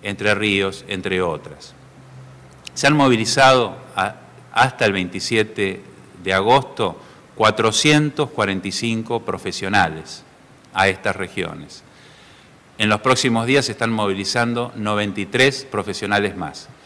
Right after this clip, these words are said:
Por citar un ejemplo, en Jujuy, en cinco vuelos se han movilizado sesenta y cinco profesionales y se seguirán movilizando más. Otra estrategia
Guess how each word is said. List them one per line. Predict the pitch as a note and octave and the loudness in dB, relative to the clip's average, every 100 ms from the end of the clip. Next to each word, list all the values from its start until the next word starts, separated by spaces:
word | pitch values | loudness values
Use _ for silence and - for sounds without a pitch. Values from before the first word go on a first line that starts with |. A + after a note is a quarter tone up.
| - - - - - | -20 -20 -20 -20 -8
Por | G#2 | -6
citar | G2 A2 C3 | -4 0 2
un | C3 | 4
ejemplo, | A#2 - D#3+ C3 A2+ G#2+ G2+ G2 | 2 4 4 4 0 -6 -6 -8
en | A2 | -8
Jujuy, | G2 G#2+ - D3+ B2 G#2+ - - - - - | -8 -8 -2 2 2 0 -10 -20 -20 -20 -4
en | A2 G#2+ | -2 0
cinco | - F3+ D3 B2+ | 4 4 4 2
vuelos | A#2+ B2 A2 G#2 A2 - - - - | 4 4 2 -2 -6 -16 -20 -20 -16
se | - C3 | -2 2
han | C3+ | 4
movilizado | C3 B2 A2+ - C3+ C3+ C#3 C3+ - - - | 4 2 0 2 4 4 2 -6 -20 -20 -12
sesenta | - A2+ B2 A2 A2+ | -4 0 2 0 -2
y | |
cinco | - D3+ D3+ D3 D3 | 0 2 0 -2 -8
profesionales | C3+ G#2+ G#2 G2+ G2+ F2 D2+ C#2 - - _ _ _ _ _ - - | -8 -10 -8 -8 -6 -6 -6 -12 -20 -20 _ _ _ _ _ -20 -20
y | - | -10
se | - G#2 | -4 -4
seguirán | A2 G#2 A2 | -2 0 2
movilizando | A#2+ G#2 G2 F#2+ G2+ G2+ G2+ | 0 -2 -4 -4 -6 -6 -6
más. | F2+ D#2 - - _ - - - _ - - - _ _ _ _ _ | -6 -8 -14 -18 _ -20 -20 -20 _ -20 -20 -20 _ _ _ _ _
Otra | - F3+ F3+ | 4 6 6
estrategia | D3+ D#3 D3+ A#2+ - B2+ C#3 | 4 2 2 0 0 -4 -4